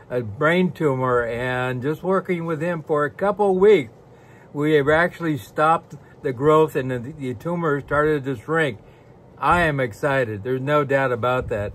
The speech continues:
Eight three one, eight six nine,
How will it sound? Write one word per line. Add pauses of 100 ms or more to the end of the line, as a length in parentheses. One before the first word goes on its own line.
(280)
Eight
three
one,
eight
six
nine,